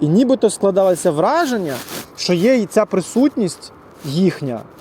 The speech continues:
Немає нічого спі-, спільного з шизофренією, одразу вас розчарую. А, проте я відчував таку присутність, да, оцього досвіду. Я зумів от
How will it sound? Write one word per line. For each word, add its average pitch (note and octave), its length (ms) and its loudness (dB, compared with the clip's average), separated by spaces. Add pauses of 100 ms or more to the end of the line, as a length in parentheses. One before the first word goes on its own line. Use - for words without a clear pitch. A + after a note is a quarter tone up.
(140)
Немає G#3 340 2
нічого E3 280 4
спі-, D#3 460 0
спільного D3+ 400 0
з - 40 -6
шизофренією, A3+ 720 -2
одразу E3 400 0
вас C3+ 240 -4 (280)
розчарую. G#3 720 2 (480)
А, D#3+ 580 4
проте A3+ 640 2 (140)
я F3+ 160 4
відчував G3+ 460 2
таку F3 240 -2
присутність, G3+ 560 -2
да, E3+ 120 4
оцього D#3+ 400 2
досвіду. B2 640 -2 (100)
Я D3+ 360 2 (520)
зумів E3 480 2
от F#3 100 0